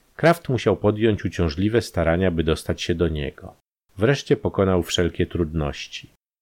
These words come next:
Dyrektor naczelny, Aleksander Rumpert, był starszym, korpulentnym mężczyzną.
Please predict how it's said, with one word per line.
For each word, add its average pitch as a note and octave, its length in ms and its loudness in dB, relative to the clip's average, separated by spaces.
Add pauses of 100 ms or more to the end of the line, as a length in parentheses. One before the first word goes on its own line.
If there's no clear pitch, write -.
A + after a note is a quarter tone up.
(580)
Dyrektor C#3 340 2
naczelny, D#2+ 800 0
Aleksander F2+ 880 2
Rumpert, F#2+ 640 0 (300)
był F#2 160 2
starszym, A2+ 500 2
korpulentnym E2 840 0
mężczyzną. D2+ 760 -2